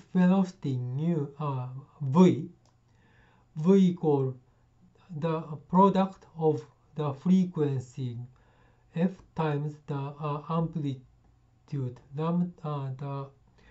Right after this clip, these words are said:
period lambda equal, uh, the angular frequency omega over the angular wave number k. The wave function y x t is, is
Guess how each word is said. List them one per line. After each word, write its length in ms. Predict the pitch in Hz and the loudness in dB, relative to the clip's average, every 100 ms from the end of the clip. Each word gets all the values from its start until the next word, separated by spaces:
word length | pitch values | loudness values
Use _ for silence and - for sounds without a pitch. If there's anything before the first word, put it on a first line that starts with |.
| _ - | _ 2
period 560 | 190 170 147 131 120 | 4 4 2 0 -4
lambda 600 | 135 156 180 147 143 170 180 _ | -2 0 0 -2 -6 -6 -10 _
equal, 520 | 160 156 151 156 196 - _ _ _ _ _ _ _ 160 | -10 -2 2 2 0 -6 _ _ _ _ _ _ _ -8
uh, 220 | 147 147 | -6 -6
the 200 | 147 156 - | -6 -8 -2
angular 500 | 175 180 175 170 160 | 4 4 4 2 0
frequency 1000 | 151 185 180 180 151 139 131 - 135 131 151 | 0 2 2 2 -2 -2 -4 -8 -8 -8 -6
omega 520 | 160 160 135 123 143 185 - _ - | -2 -2 -2 -4 -6 -6 -10 _ -6
over 560 | 165 156 139 151 170 160 | -4 -2 -2 -2 -4 -6
the 140 | 139 - | -10 -6
angular 640 | 160 156 151 151 151 165 175 _ _ _ _ - | -4 -2 -2 -2 -2 -4 -10 _ _ _ _ -6
wave 380 | 156 165 147 135 | 2 4 4 0
number 420 | 123 113 110 113 - | -6 -8 -10 -12 -4
k. 300 | 202 180 - _ _ _ _ _ _ _ _ | 0 0 -2 _ _ _ _ _ _ _ _
The 140 | 160 151 | -6 -4
wave 420 | 156 185 180 175 | 2 6 4 2
function 600 | 151 139 131 - 127 123 | -2 -4 -4 -6 -6 -2
y 340 | 156 156 151 160 _ - | 0 0 -2 -6 _ -10
x 380 | 147 - - - - | -10 -10 -18 -8 -2
t 240 | 165 143 | -2 -2
is, 200 | 123 - _ _ _ _ _ 151 | -6 -14 _ _ _ _ _ -8
is 460 | 139 139 131 - | -6 -6 -10 -14